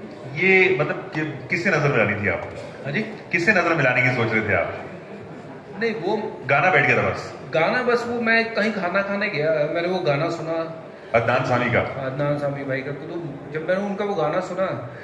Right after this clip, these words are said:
Speaker 2: मेरे वो दिमाग में बैठ गया। अगले दिन मैंने विकेट लिया, मैंने
Speaker 1: हम्म।
Speaker 2: फिर वो सुनना शुरू कर दिया। वो रे-, मुझे लगता है अगर मैं गाना नहीं सुनूंगा ना तो विकेट नहीं मिलेंगे।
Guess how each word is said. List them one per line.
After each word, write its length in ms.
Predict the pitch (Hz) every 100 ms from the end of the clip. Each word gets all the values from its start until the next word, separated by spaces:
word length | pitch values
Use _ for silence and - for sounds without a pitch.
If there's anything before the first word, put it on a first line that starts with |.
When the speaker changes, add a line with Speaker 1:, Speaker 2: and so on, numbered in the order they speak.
| - - - -
Speaker 2:
मेरे 140 | 143
वो 100 | 190
दिमाग 300 | 202 160 143
में 120 | 151 165
बैठ 180 | 123
गया। 140 | 117 123
अगले 200 | 127 143
दिन 100 | 143
मैंने 240 | 143 143
विकेट 400 | 131 120 123 123
लिया, 120 | 120
मैंने 120 | 120 127
Speaker 1:
हम्म। 120 | 110
Speaker 2:
फिर 100 | 156
वो 100 | 151
सुनना 280 | 147 139 143
शुरू 200 | 143 139
कर 120 | 131
दिया। 260 | 113 120 120
वो 200 | 123 160
रे-, 280 | 156 151
मुझे 180 | 160 185
लगता 220 | 190 190
है 60 | 202
अगर 120 | 202
मैं 160 | 196 185
गाना 180 | 151 175
नहीं 220 | 175 190
सुनूंगा 340 | 180 170 170
ना 60 | 180
तो 100 | 170
विकेट 260 | 143 139
नहीं 100 | 139
मिलेंगे। 360 | 120 107 101 95